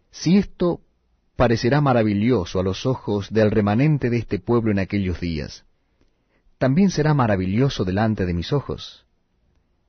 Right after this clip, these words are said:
dice Jehová de los ejércitos. Así ha dicho Jehová de los ejércitos, He aquí, yo salvo a mi pueblo de la tierra del oriente,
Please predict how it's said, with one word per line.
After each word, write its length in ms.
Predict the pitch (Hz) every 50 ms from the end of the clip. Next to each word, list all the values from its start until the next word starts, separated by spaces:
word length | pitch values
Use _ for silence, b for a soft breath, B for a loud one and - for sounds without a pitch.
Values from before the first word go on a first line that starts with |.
| _ _ -
dice 360 | 92 92 113 123 - - 123
Jehová 320 | - - 101 90 98 95
de 100 | 92 92
los 160 | 87 87 87 -
ejércitos. 760 | 85 - 78 65 73 78 - - - - 73 - - - _ _ _ _ _ _ _ _ _ _ _ _ _ _ _ _ _ _ _ _ _ _ _ _ _ _ _ _ _ _ _ _ _ _ _ _ _ _ _ _ _ -
Así 240 | 101 104 - 139
ha 40 | 143
dicho 240 | 147 160 156 - 143
Jehová 260 | - - 117 123 120
de 80 | 117 113
los 180 | 110 104 -
ejércitos, 720 | 98 90 - 104 92 85 82 - - - - 73 - - _ -
He 180 | 160 175 175
aquí, 400 | 156 - - - 87 85 90 - - _ _ _ _ _ _ _ _ _ _ _ _ _ _ _ -
yo 300 | 95 95 107 143 151 139
salvo 420 | - - 165 170 170 165 143 147
a 60 | 143 131
mi 120 | 127 110
pueblo 500 | 92 - - 123 135 113 90 87 92 90
de 80 | 90 98
la 100 | 101 98
tierra 400 | - - 123 131 123 117 120 113
del 140 | 107 104 98
oriente, 640 | 98 101 104 101 95 85 80 80 80 - 87 90 -